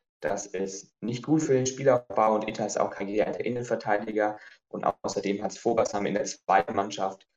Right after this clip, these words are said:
die ja auch höherklassig ist als die Stuttgarter Kickers, immer richtig gut gemacht. Deswegen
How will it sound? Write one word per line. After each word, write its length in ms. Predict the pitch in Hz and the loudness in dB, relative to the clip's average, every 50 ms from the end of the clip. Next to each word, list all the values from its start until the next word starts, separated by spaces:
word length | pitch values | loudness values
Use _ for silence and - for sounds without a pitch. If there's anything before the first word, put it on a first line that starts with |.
| _ _ _ _ _ _ _ _ _ _ - 110 | _ _ _ _ _ _ _ _ _ _ -6 -2
die 100 | 113 113 | 4 4
ja 240 | 123 - - - | 6 4 4 4
auch 260 | - - - - - 131 | 2 2 2 2 0 4
höherklassig 600 | 123 131 127 - - - - - - - - - | 6 6 6 6 4 0 0 0 -2 -8 -10 -10
ist 300 | - - - _ - 82 | -10 -10 -10 _ -4 -4
als 140 | 82 - | -4 -4
die 100 | - 107 | -6 -10
Stuttgarter 420 | - - 113 110 110 107 104 95 95 | -10 -10 -10 -6 -4 -4 -2 -2 -6
Kickers, 440 | - - 113 - - - - - - | -8 -10 -4 -2 -2 -2 -2 -8 -6
immer 180 | 127 131 123 117 | -2 0 2 2
richtig 320 | 117 117 - 117 113 123 | 2 2 0 -4 -4 -2
gut 200 | 131 123 123 - | -4 -4 -4 -4
gemacht. 320 | 120 117 110 - - - | 2 4 4 4 2 -2
Deswegen 500 | 113 - - 98 98 98 98 98 98 98 | -10 -10 -6 -4 -4 -2 -2 -4 -6 -8